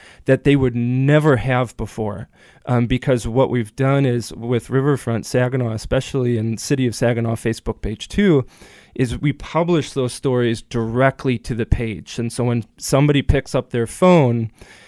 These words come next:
and they start scrolling, they can see that story. It's not behind a paywall. They don't have to buy a newspaper subscription. They don't have to go pick up a magazine. It's right there in their hand. And so that's a,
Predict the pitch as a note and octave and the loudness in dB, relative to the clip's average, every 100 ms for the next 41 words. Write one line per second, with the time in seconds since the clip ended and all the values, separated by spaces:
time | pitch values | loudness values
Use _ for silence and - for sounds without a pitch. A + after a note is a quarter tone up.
0 | - _ A#2+ B2 A#2+ - C3+ - - E3+ | -20 _ 0 2 2 4 2 2 2 6
1 | F#3 C#3+ A2+ A2+ - _ - G#2 C3+ D3 | 6 6 2 -2 -6 _ -8 -2 0 0
2 | B2 - - B2+ A2+ G#2 - - A#2 G#2+ | -4 -6 -4 -2 0 -2 -4 -4 -4 -2
3 | G#2 - B2 B2 - G#2 C3 D3 C#3+ - | -4 -6 -2 -2 -2 -2 2 4 6 4
4 | D3+ C#3+ C#3 C#3 C#3 C3+ A#2+ A#2+ G#2 B2+ | 4 2 4 6 6 6 2 0 -2 -2
5 | B2 A#2 A2+ A#2 C3+ C#3+ C#3+ C3+ - C3 | -2 -4 -2 0 0 2 2 0 -2 0
6 | C3 C3 B2+ - C3 - B2+ - - B2 | 0 0 -2 -4 -12 -6 -6 -6 -6 -4
7 | A#2+ A2+ A#2 B2 A#2+ - A2 A#2+ A#2+ - | -2 -2 0 -2 -2 -4 0 2 2 2
8 | C3 C#3+ C3 B2 B2+ D3+ D3+ A2+ A#2 A#2 | 0 -2 0 0 2 4 2 0 -2 -2
9 | A2 - _ - - A2+ A2 B2 C3 - | -6 -10 _ -8 -6 -8 -2 -2 -2 -2
10 | A#2+ A#2+ A2 B2 A#2 G#2+ A#2+ C3+ C3 A2+ | 2 2 0 -2 -2 -4 -4 0 0 0
11 | G#2+ A2 B2 B2 C3+ - A#2 | -2 0 0 4 2 2 0